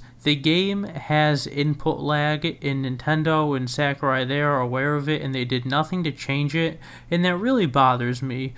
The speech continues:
because ninety ten rule, you did everything right, you made a, a, never,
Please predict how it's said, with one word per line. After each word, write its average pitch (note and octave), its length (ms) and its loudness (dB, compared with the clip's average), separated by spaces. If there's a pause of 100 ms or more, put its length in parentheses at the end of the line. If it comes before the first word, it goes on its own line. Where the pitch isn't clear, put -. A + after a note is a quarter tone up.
(160)
because D#3 520 0
ninety E3+ 440 2
ten C#3+ 300 0
rule, C#3+ 360 0 (200)
you D#3 80 -2
did C#3+ 220 2
everything F3 600 0
right, C#3 260 2
you C#3 200 2
made D#3 320 0
a, - 360 -4
a, C#3 160 -2 (680)
never, F3+ 800 0